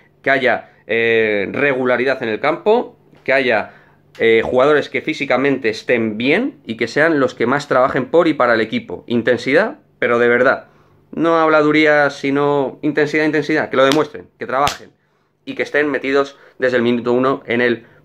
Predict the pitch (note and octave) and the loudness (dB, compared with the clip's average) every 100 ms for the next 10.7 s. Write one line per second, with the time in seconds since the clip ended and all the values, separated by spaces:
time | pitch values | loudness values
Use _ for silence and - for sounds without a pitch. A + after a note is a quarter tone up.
0 | _ A2 G2+ - F2+ - - _ _ _ | _ -4 -4 -6 -16 -18 -20 _ _ _
1 | - - - - - - A#3 A#3+ G3 G3+ | -20 -20 -20 -20 -4 2 4 6 6 4
2 | F#3 F#3 A#3 C4+ C4+ C4+ C4 C4 B3+ A3+ | 4 2 0 0 2 4 6 4 4 2
3 | - A#2 B2+ C3 A#2+ A#2 A#2 A#2 F#3+ G3 | -4 -2 0 0 0 0 0 2 2 4
4 | G3+ G#3 F#3 B2+ A2+ C3 G#3 G#3+ G#3+ - | 4 4 4 2 2 2 2 0 -2 -10
5 | _ - A2+ C#3 D3+ C#3+ A#2+ A2+ D3 - | _ -12 -4 0 2 0 0 0 -2 -2
6 | A2 B2 E3+ F3 F3 E3 - G#2+ - A#2 | 0 0 2 2 2 0 -10 -10 -2 0
7 | C#3 C#3 _ _ B2+ A2 - - D#3+ D#3+ | 0 -4 _ _ -2 -2 -4 -4 -2 0
8 | E3 D#3 A#2+ C3 B2+ B2 A2 G#2 F#2+ F2 | -4 -4 -4 -2 -2 -2 -2 -4 -4 -6
9 | G#2 A#2+ A#2+ A#2 G#2+ B2+ G#2 G#2+ G2 F#2+ | -6 -4 -2 0 2 0 0 -2 -2 -2
10 | A2 A2 F#2+ A2 A#2 A#2+ - | -4 -6 -4 -4 -4 -8 -10